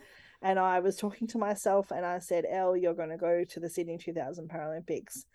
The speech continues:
And I thought in the hundred freestyle, but then that was before I had started s-, training for the four hundred and fallen in love with it.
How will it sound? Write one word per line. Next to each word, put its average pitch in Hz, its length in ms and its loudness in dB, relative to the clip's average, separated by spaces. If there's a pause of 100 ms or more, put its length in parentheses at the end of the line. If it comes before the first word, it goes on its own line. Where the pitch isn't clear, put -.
(400)
And 151 420 -6 (320)
I 185 220 2
thought 160 240 -2
in 160 80 -4
the 151 60 -8
hundred 165 320 -8
freestyle, 170 640 -6
but 135 320 -4
then 175 500 -6
that 160 160 -2
was 160 140 -2
before 160 400 -2
I 151 100 -2
had 160 180 -6
started 151 360 -4
s-, - 140 -18 (140)
training 165 340 -6
for 160 100 -8
the - 80 -8
four 160 260 -2
hundred 160 320 -6
and - 140 -12
fallen 151 260 -6
in 147 100 -8
love 151 220 -6
with 196 160 -4
it. 269 220 -2